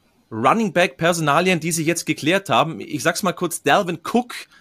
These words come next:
nicht mehr bei den Vikings, jetzt bei den New York Jets, soll in einem Jahr dann acht Komma sechs Millionen Dollar bekommen.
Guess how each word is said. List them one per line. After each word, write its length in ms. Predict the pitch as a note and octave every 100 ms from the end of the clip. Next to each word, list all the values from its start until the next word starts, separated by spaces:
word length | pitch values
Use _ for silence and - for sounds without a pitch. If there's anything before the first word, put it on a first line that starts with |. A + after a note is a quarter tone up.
| _ _ _
nicht 180 | C#3 F#3
mehr 100 | G3
bei 80 | F3
den 140 | D#3
Vikings, 480 | C3+ F#3+ - F3 -
jetzt 260 | F#3 G3 -
bei 100 | D#3
den 100 | D3+
New 80 | E3+
York 220 | E3 -
Jets, 500 | - G#3+ - - -
soll 360 | - - E3+ F3+
in 320 | - D#3+ D#3
einem 360 | - D3+ F#3 D#3
Jahr 160 | D3+
dann 140 | E3 D#3+
acht 460 | E3+ - - -
Komma 320 | - E3 D#3+ A2+
sechs 240 | F#3+ -
Millionen 340 | F#3 F3+ F#3+
Dollar 220 | E3 F#3+ F#3
bekommen. 480 | F3+ F#3 F#3+ G3+